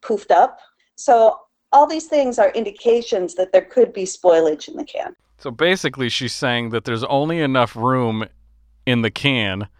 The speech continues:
Speaker 2: for what the manufacturer wanted in the can. Any dent, puncture, or expansion of that can means there's something else other,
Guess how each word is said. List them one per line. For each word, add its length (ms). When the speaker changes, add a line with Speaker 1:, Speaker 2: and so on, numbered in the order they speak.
Speaker 2:
for 240
what 360
the 220
manufacturer 880
wanted 540
in 160
the 80
can. 440
Any 300
dent, 600
puncture, 580
or 200
expansion 680
of 100
that 220
can 320
means 180
there's 180
something 380
else 340
other, 460